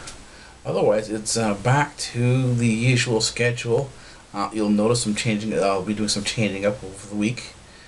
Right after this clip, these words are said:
Uh, there'll be some adjustments to the various things. There will also be a Follow Me vlog, uh, uh, being added, so that, uh, these things like the Mars Alpha vlog and other different, uh, vlogs that are longer,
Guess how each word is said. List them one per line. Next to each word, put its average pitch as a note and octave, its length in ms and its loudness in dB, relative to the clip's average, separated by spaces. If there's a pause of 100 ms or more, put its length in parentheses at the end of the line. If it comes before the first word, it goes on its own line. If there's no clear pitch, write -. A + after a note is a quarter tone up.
(240)
Uh, F#2 320 -6
there'll F#2 180 -2
be F2+ 100 -4
some F2 200 -4 (120)
adjustments F#2 680 -4 (180)
to G2 320 -6 (480)
the G#2 80 -10
various G2+ 240 2
things. G#2+ 180 -2
There G2+ 100 -4
will F#2+ 160 -6
also A#2+ 220 0
be G#2+ 140 0
a F2+ 80 2
Follow A2 360 0
Me G2+ 60 -4
vlog, E2+ 440 0 (120)
uh, E2+ 480 -4
uh, E2+ 200 4
being E2+ 320 -2
added, E2+ 280 2 (720)
so F2+ 220 -4
that, F2 340 0
uh, F2 300 2 (380)
these F#2+ 280 -6
things F2 160 -6
like F2 100 -4
the F2 200 2
Mars F2+ 240 2
Alpha E2+ 320 -2
vlog F2 380 0
and F2 120 -8
other F2+ 280 2
different, E2+ 480 -6
uh, F2 200 4 (680)
vlogs G#2+ 280 0
that G2+ 120 0
are F2+ 120 0
longer, A2 600 0